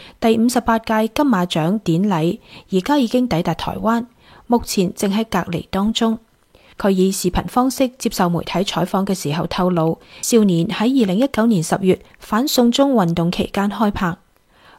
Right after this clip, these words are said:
角色原型幾乎都係參與反送中嘅青年抗爭者，甚至係有抗爭者直接擔任演員。有人擔心任俠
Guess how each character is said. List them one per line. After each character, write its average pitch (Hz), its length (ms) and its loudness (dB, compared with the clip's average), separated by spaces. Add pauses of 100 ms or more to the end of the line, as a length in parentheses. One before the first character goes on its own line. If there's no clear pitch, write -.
角 202 120 2
色 - 160 0
原 165 260 0
型 151 300 -4
幾 294 160 2
乎 208 160 -2
都 208 100 0
係 190 160 0
參 202 300 0
與 160 120 2
反 160 300 -2
送 175 240 0
中 196 180 0
嘅 160 220 0
青 220 300 0
年 190 260 2
抗 175 240 0
爭 208 180 0
者， 170 300 -4 (380)
甚 220 240 0
至 269 100 0
係 214 160 2
有 185 160 2
抗 240 240 0
爭 277 160 0
者 185 380 0
直 196 100 0
接 196 180 0
擔 240 380 -2
任 170 180 -2
演 160 200 0
員。 190 200 2 (880)
有 185 160 2
人 185 180 0
擔 240 240 0
心 240 300 0 (180)
任 208 240 0
俠 214 220 -2